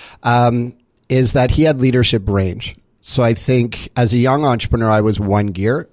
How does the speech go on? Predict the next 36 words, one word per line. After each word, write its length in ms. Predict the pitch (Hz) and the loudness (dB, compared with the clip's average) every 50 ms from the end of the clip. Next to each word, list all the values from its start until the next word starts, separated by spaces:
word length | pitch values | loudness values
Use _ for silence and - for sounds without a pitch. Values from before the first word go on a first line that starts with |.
| _ _ - | _ _ -4
It 160 | 110 110 104 | -4 -2 0
was 180 | 110 107 95 | -2 0 0
intensity 580 | 117 104 92 - - 113 110 98 - 104 101 101 | -2 -4 -4 -4 -4 -4 -4 -4 -6 -6 -6 -6
all 220 | - 101 98 92 | -6 -6 -8 -6
the 80 | 90 95 | -8 -10
time. 420 | - - - 95 92 92 98 135 - - | -10 -10 -10 -10 -8 -10 -10 -12 -6 -4
I 80 | 110 | -2
think 220 | 107 - 127 113 117 | 0 0 0 0 0
what 180 | 120 110 95 | 0 0 0
Brent 260 | - 113 113 120 139 | 0 0 0 0 0
was 160 | 135 131 113 - | 0 0 2 2
able 260 | 113 107 98 110 98 | 2 2 2 0 -2
to 120 | - 104 | -2 -4
do 180 | 92 107 104 107 | 0 2 2 2
is 120 | 101 90 | 2 2
identify 880 | 104 101 101 98 107 107 117 123 131 - - - 117 107 107 104 101 101 | 0 0 0 2 2 2 2 0 -2 -2 -2 0 0 2 2 2 0 -2
what 460 | - - 104 98 95 107 117 123 - | -2 -6 -8 -4 0 0 0 0 0
was 200 | 123 117 104 - | -2 -2 -2 -2
the 100 | - 113 | -2 -2
personality 540 | - - 113 107 - 120 107 104 104 101 104 | 0 0 0 0 0 0 0 0 2 0 0
type 300 | - - 107 104 101 - | 0 0 0 0 0 0
of 80 | 98 90 | -2 -2
the 80 | 104 | -2
people 300 | 98 - 110 101 - 101 | 0 0 0 0 2 0
on 100 | 101 101 | 0 2
his 140 | 98 95 - | 0 -2 -4
team 260 | - - 117 113 123 | -2 0 0 2 2
and 100 | 127 113 | 0 -2
how 200 | 90 - 104 107 | -2 -2 0 0
did 100 | 104 104 | 0 0
he 80 | 98 98 | 0 0
get 180 | - 98 90 - | -2 -4 -6 -6
the 60 | 98 | -8
most 260 | 92 92 90 90 - | -6 -6 -6 -6 -6
from 180 | - 107 98 101 | -8 -10 -8 -8
them. 160 | 101 - | -10 -12